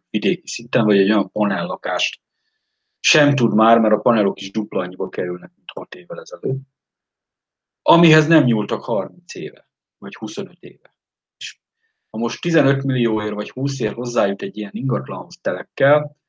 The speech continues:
akkor még kb. ennyit rá kell borítania ahhoz, hogy az úgy nézzen ki, hogy lakható is legyen, meg ott gyereket nevelni, és a többi lehessen.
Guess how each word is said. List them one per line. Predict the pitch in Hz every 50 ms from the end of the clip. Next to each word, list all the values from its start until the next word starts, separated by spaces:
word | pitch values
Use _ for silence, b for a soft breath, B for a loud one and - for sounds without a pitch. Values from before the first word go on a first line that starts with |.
| _
akkor | _ - 131 135
még | 139 139 131 135 135
kb. | 143 135 127 117 120
ennyit | 120 120 117 110 104 -
rá | 110 110 110 107
kell | - - 107 98 95 92 95 - - 101 98
borítania | - 101 101 98 95 - - 101 98 98 98 107
ahhoz, | 113 113 104 95 90 - - -
hogy | - 92 90 90 _ _ _ _ _ _ _ _ _ _ _ _ _ _ _
az | - 110 101 113
úgy | 113 107 101
nézzen | 92 92 95 92 95 95 92
ki, | - - 113
hogy | 104 98
lakható | 98 98 98 - - - - - - - _
is | - - -
legyen, | 113 110 110 113 104 101
meg | 98 95 92 -
ott | - _ _
gyereket | - 110 107 101 98 101 101 _
nevelni, | - 98 92 95 92 90 87 85 87 87 87 _
és | - - -
a | -
többi | _ _ - _ _ _ _
lehessen. | _ - _ - - - - _